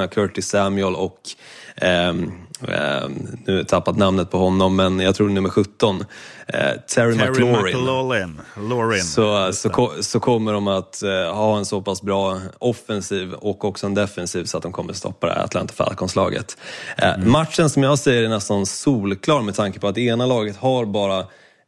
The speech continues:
Speaker 1: ett typ av spel och det är ett springspel. Och det andra laget har en bra offensiv som har underpresterat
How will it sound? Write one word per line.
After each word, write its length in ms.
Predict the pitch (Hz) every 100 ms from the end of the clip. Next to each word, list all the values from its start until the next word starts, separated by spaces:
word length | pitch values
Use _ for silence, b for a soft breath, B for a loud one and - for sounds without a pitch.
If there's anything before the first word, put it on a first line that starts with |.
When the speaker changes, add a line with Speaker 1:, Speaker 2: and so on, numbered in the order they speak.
| _
Speaker 1:
ett 180 | 127 117
typ 200 | - 98
av 120 | 92
spel 320 | 90 - 92 85
och 80 |
det 60 | 98
är 40 | 92
ett 60 |
springspel. 680 | - - 87 80 - 107 -
Och 180 | - 107
det 60 | 110
andra 240 | 104 95
laget 380 | 95 92 95 87
har 380 | 101 95 92 90 b b _ _
en 240 | 101 98 - _ _ _
bra 280 | 110 104 139 143
offensiv 380 | 127 120 104 110
som 160 | - 107
har 80 |
underpresterat 560 | 101 92 - 107 101 95